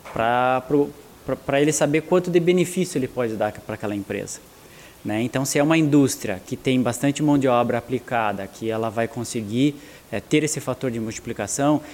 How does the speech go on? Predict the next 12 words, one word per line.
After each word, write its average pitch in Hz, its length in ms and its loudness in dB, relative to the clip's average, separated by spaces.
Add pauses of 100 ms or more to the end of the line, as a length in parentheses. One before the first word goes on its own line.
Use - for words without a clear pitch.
(100)
ela 113 160 -2
pode 131 240 -2
chegar 123 600 2
a 101 40 -12 (380)
quatro, 127 540 -2
cinco, 120 680 -2
seis, 135 480 0
sete 143 420 -2
vezes 110 600 -6
um 139 200 2
real 117 300 0
investido 123 800 -4